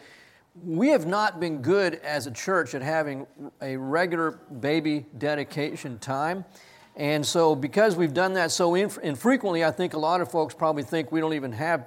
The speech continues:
babies here, um, or we don't do dedications. Both of those would be wrong. Um,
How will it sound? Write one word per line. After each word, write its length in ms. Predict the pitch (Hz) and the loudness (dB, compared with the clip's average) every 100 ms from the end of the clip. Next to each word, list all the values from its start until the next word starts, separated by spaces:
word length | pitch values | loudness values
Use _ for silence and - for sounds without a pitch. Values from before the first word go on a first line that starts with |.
| - | -8
babies 440 | 120 143 139 165 - | -4 -4 -2 -6 -4
here, 340 | 143 160 185 - - - - | -4 -2 -4 -8 -20 -18 -4
um, 380 | 143 143 135 | 0 0 0
or 280 | 139 143 143 | -2 0 2
we 120 | 147 | 2
don't 240 | 156 160 151 | 2 2 2
do 120 | 160 | 2
dedications. 840 | 147 151 143 175 175 - 101 80 - | 2 2 0 0 -2 -2 -10 -14 -10
Both 300 | 117 143 143 | -6 -6 -6
of 60 | |
those 280 | 131 135 117 | -4 -4 -6
would 100 | 123 | -8
be 180 | 123 117 113 | -6 -8 -10
wrong. 340 | 110 107 80 - 120 - - | -10 -10 -12 -16 -20 -20 -12
Um, 360 | 120 123 113 | -4 -4 -4